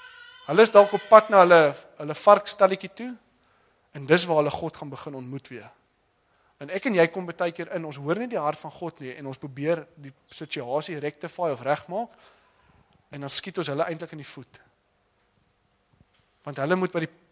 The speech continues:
by die varkstal uitkom om te besef, soos die gelykenis van daai verlore seun sê,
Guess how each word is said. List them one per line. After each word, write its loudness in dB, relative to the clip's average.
by -10
die -6
varkstal -4
uitkom -10
om -20
te -14
besef, -10
soos -14
die -6
gelykenis -2
van -8
daai 0
verlore -8
seun -8
sê, -8